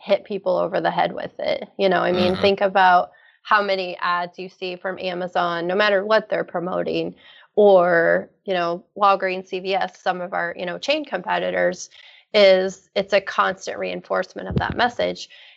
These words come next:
Speaker 1: And I think that's where sometimes, uh, some independents may sh-, fall short, is it's just a try it one time.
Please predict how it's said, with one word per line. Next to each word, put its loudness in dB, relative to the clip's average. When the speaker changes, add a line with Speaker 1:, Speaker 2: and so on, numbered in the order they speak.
Speaker 1:
And 2
I 0
think 4
that's 2
where 2
sometimes, -8
uh, -10
some -4
independents -8
may -2
sh-, -12
fall 2
short, 4
is -6
it's -4
just -6
a 0
try 0
it 0
one 0
time. -4